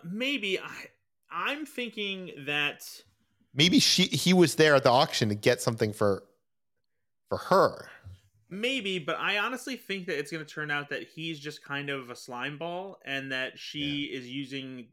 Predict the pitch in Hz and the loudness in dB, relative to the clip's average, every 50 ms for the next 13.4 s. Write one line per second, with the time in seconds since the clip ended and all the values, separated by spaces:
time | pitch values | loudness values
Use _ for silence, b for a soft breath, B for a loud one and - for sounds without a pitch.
0 | _ _ 135 127 123 123 117 110 - - 147 143 135 143 151 139 139 131 127 127 | _ _ -12 -10 -10 -10 -10 -10 -12 -12 -12 -8 -6 -6 -4 -4 -6 -6 -8 -8
1 | 131 127 - - 139 123 123 - _ 131 123 - - 131 127 123 120 123 - _ | -10 -12 -14 -16 -16 -16 -16 -14 _ -14 -14 -12 -10 -10 -10 -10 -12 -16 -20 _
2 | _ _ _ _ _ _ - 131 120 131 127 127 127 131 131 127 127 - - 131 | _ _ _ _ _ _ -10 -8 -8 -8 -6 -4 -2 -2 -2 -2 -4 -8 -14 -18
3 | 123 117 123 127 127 127 123 120 113 - - - 123 120 120 104 - - - - | -16 -14 -14 -14 -12 -12 -12 -14 -14 -14 -12 -12 -10 -10 -10 -12 -12 -14 -12 -10
4 | 135 127 123 - - 131 123 120 113 113 110 120 123 120 123 120 120 117 110 113 | -10 -10 -10 -10 -10 -10 -8 -8 -10 -12 -14 -14 -12 -12 -12 -12 -12 -12 -14 -12
5 | 123 123 120 117 117 120 120 120 - 120 120 120 - - - 127 120 120 117 110 | -12 -12 -10 -8 -8 -8 -8 -8 -10 -12 -14 -16 -18 -16 -12 -12 -10 -10 -10 -12
6 | 110 113 113 117 117 113 117 117 113 110 110 107 _ _ _ _ _ _ _ _ | -12 -12 -10 -10 -12 -12 -12 -12 -12 -12 -14 -16 _ _ _ _ _ _ _ _
7 | 123 120 117 117 113 113 113 113 113 113 104 _ - 123 120 123 123 120 123 120 | -8 -6 -6 -6 -6 -10 -12 -16 -20 -20 -20 _ -16 -14 -12 -10 -10 -10 -10 -12
8 | 110 113 110 104 104 107 110 104 104 107 107 107 104 101 101 104 113 - 131 127 | -12 -14 -16 -18 -18 -18 -20 -20 -20 -20 -20 -20 -20 -20 -20 -20 -16 -16 -16 -14
9 | 123 - - 147 139 127 127 131 131 123 117 - 123 117 110 - 123 117 113 113 | -16 -12 -12 -10 -10 -10 -12 -12 -12 -12 -12 -12 -12 -12 -12 -12 -12 -14 -12 -14
10 | 113 107 101 101 107 _ _ _ - 117 117 - 120 113 110 - - - - 123 | -18 -20 -20 -20 _ _ _ _ -12 -12 -12 -12 -12 -14 -16 -16 -18 -18 -16 -16
11 | 117 117 120 120 117 117 113 - 120 123 - - - 123 - - - - 127 120 | -14 -14 -14 -14 -14 -14 -12 -12 -12 -12 -12 -12 -14 -16 -16 -14 -14 -14 -12 -12
12 | 120 113 110 107 110 110 113 113 113 110 107 107 107 113 110 - 117 110 107 110 | -12 -12 -14 -16 -18 -20 -18 -18 -18 -18 -18 -18 -18 -18 -18 -18 -20 -20 -20 -20
13 | 104 101 104 _ 98 92 95 98 | -20 -20 -20 _ -20 -20 -20 -20